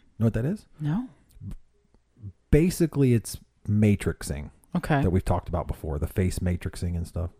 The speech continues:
Speaker 1: Okay. And then we have emails. And then also, we also, uh, as always, we have news with Te. T will have news for us. So that's the stuff we've got lined up. And then who knows if we'll even get to it all. But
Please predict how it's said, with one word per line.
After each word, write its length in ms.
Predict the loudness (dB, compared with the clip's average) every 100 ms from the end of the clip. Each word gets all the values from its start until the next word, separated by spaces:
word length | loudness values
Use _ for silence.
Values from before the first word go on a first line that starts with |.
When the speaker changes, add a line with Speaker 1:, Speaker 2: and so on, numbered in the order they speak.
| -8
Speaker 1:
Okay. 240 | -6 -6 -8 _ -20 -20 -20 0
And 120 | 4 6
then 140 | 6
we 120 | 6
have 200 | 6 4
emails. 640 | 4 6 6 4 2 -2 -10 _ _ _ _ _ _ _ 2
And 160 | 4
then 220 | 4 2 0
also, 360 | -2 0 2
we 100 | 2
also, 280 | 2 0 -4 -12 -10
uh, 20 |
as 320 | -8 -2 -2
always, 340 | 0 0 -2 0
we 100 | 0
have 180 | 0 0
news 340 | 0 0 -2
with 160 | -4 -2
Te. 300 | -2 -2 -6 -10 _ _ _ _ _ _ _ -20 -20 -20 -20 -20 -8
T 160 | 0 2
will 120 | 2
have 180 | 0 0
news 260 | 0 0
for 220 | -2 -6 -6
us. 100 | -2
So 80 |
that's 160 | 0 2
the 80 | 2
stuff 240 | 2 2
we've 140 | 2 0
got 200 | 0 0
lined 320 | -2 -2 -2
up. 260 | -2 -6 -18 -20 -6
And 200 | -4 0
then 280 | -2 -2 -6 -8
who 160 | -2 2
knows 480 | 4 4 2 -2 -14 _
if 160 | -4 -2
we'll 160 | -2 0
even 180 | -2
get 200 | -4 -4
to 120 | -2 0
it 60 |
all. 260 | 0 -2 -4 2
But 380 | 4 4 -2